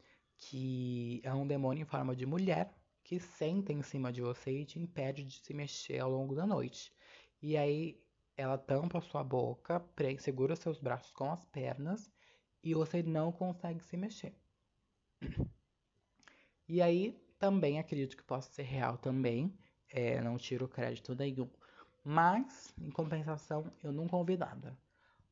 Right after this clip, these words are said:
Toda vez que eu tive paralisia do sono, eu nunca ouvi nada, eu nunca vi nada, porque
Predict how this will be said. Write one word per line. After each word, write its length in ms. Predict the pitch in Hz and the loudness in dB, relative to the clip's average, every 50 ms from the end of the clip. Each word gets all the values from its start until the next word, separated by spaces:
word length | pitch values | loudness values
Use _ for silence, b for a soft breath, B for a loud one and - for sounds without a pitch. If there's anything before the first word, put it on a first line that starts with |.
| _ _ | _ _
Toda 340 | - 180 202 214 226 233 214 | 4 4 6 6 6 4 4
vez 220 | 185 180 180 175 | 4 2 2 2
que 80 | - 180 | 0 -2
eu 60 | 170 | -2
tive 480 | 165 - 156 147 139 143 135 135 135 - | -2 -2 -4 -2 -2 0 0 -2 -2 -2
paralisia 500 | - 143 139 135 143 139 139 139 139 135 | -2 0 2 2 2 2 2 0 -2 -2
do 120 | 139 135 | -2 -6
sono, 520 | - - - 143 135 135 143 151 - - - _ _ | -8 -6 -2 -2 0 0 -2 -4 -8 -10 -12 _ _
eu 160 | 156 151 147 | -6 -4 -4
nunca 520 | 147 143 143 156 160 - - 180 180 170 - - | -4 -4 -4 -4 -6 -6 -6 -4 -4 -4 -4 0
ouvi 420 | 147 147 143 131 135 139 143 139 - | 0 2 2 2 0 -2 -2 -2 -2
nada, 560 | 131 131 135 143 131 123 120 117 120 117 117 | -2 -2 0 0 0 0 0 -2 -4 -6 -6
eu 100 | 117 117 | -6 -6
nunca 300 | 123 127 127 - 135 123 | -6 -6 -6 -6 -6 -6
vi 140 | 113 117 113 | -6 -6 -6
nada, 800 | 117 113 123 131 139 139 147 147 143 139 147 147 151 156 156 156 - _ | -4 -2 0 2 2 2 0 -2 -2 -4 -4 -4 -4 -4 -8 -10 -16 _
porque 400 | - 139 135 - 135 135 135 - | -10 -6 -2 0 0 0 -2 -4